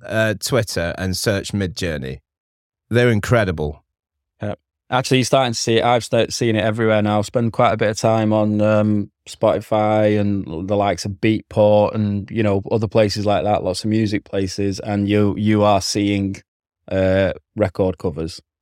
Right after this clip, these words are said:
Speaker 2: All of them are starting to be generated, and you can see why. It's
Speaker 1: Yeah.
Speaker 2: simple and fast.
Speaker 1: So put simply, all the stock music sites must be pooping themselves.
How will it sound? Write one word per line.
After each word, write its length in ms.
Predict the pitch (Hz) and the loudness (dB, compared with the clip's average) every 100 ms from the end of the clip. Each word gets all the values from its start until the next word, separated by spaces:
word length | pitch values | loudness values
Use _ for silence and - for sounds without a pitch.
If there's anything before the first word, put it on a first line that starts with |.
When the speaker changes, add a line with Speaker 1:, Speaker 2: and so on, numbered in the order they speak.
| - | -2
Speaker 2:
All 280 | 120 120 117 | 2 4 4
of 80 | |
them 240 | 110 107 104 | 2 2 2
are 320 | 98 98 98 _ _ _ _ _ _ _ | 2 0 -2 _ _ _ _ _ _ _
starting 380 | - - 101 98 | -10 0 0 0
to 100 | 95 | -2
be 100 | 92 | -6
generated, 560 | 90 95 92 95 90 113 | -2 0 0 0 0 0
and 100 | 175 | 0
you 60 | 220 | -2
can 120 | 151 | -6
see 200 | - 87 | -8 -6
why. 300 | 80 80 87 _ _ _ - | -6 -6 -8 _ _ _ -10
It's 120 | - | -2
Speaker 1:
Yeah. 200 | 113 78 - _ | 0 -2 -10 _
Speaker 2:
simple 500 | - 98 92 - 90 | -4 -2 -2 -4 -4
and 140 | 87 | -4
fast. 460 | - 90 92 - - | -6 -10 -10 -14 -18
Speaker 1:
So 200 | - - | -6 -2
put 240 | 117 175 104 | 0 0 0
simply, 400 | - 143 - 98 | 2 2 2 4
all 140 | 135 | 4
the 80 | 110 | 2
stock 280 | - 131 92 | 0 -2 2
music 380 | 110 123 87 - | 4 4 2 -6
sites 480 | 67 71 69 - | -6 -4 -6 -8
must 300 | - 104 95 | -2 0 0
be 100 | - 92 | 0 -2
pooping 360 | 113 101 98 | 0 0 -2
themselves. 680 | 92 - 65 62 - - | -2 -4 -10 -10 -14 -16